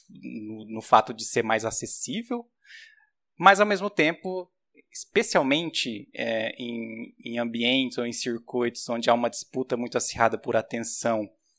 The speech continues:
e existe uma força consumista, financeira por trás, T V, internet, o vídeo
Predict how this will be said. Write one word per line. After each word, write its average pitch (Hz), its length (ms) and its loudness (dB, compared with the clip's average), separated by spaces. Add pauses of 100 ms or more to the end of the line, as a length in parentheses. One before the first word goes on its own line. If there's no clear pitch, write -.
(160)
e 120 100 -4
existe 123 460 0
uma 123 140 2
força 127 840 4 (460)
consumista, 120 1300 2 (100)
financeira 123 480 0
por - 200 -8
trás, 139 600 6 (220)
T 107 140 -6
V, 113 300 -2
internet, 110 760 0 (480)
o 151 100 -2
vídeo 156 640 -4